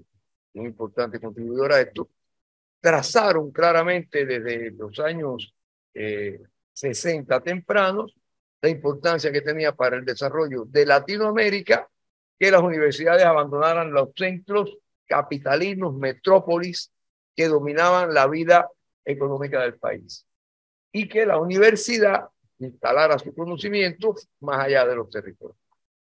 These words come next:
Los años sesenta fueron fértiles, aún a pesar de las desgracias que tuvimos en América Latina, eh,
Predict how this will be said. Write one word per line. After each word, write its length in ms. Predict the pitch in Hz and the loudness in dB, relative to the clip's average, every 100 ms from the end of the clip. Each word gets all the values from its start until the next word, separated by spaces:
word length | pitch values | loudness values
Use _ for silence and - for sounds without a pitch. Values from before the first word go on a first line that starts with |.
| _ _ _ - | _ _ _ -6
Los 160 | 143 | -2
años 240 | 233 226 175 | 0 0 0
sesenta 380 | 170 220 185 | 0 0 0
fueron 240 | 151 180 143 | -2 -4 -4
fértiles, 640 | - 208 175 135 127 123 _ _ _ _ _ _ _ | 0 0 0 -6 -10 -12 _ _ _ _ _ _ _
aún 480 | 143 170 269 269 - | 4 6 6 2 -4
a 100 | 123 | -6
pesar 440 | 131 123 - 208 - | -4 -6 2 2 2
de 100 | 135 | 0
las 140 | 107 | 0
desgracias 640 | 117 101 165 208 - 131 - | -4 0 4 4 2 -6 -8
que 100 | - | -12
tuvimos 360 | 127 147 143 | -12 -8 -8
en 60 | 139 | -8
América 380 | 120 135 135 127 | -6 -6 -4 -4
Latina, 460 | 117 147 151 123 - _ _ _ _ _ _ - | -4 -6 -8 -10 -14 _ _ _ _ _ _ -10
eh, 360 | 110 113 98 | -6 -6 -8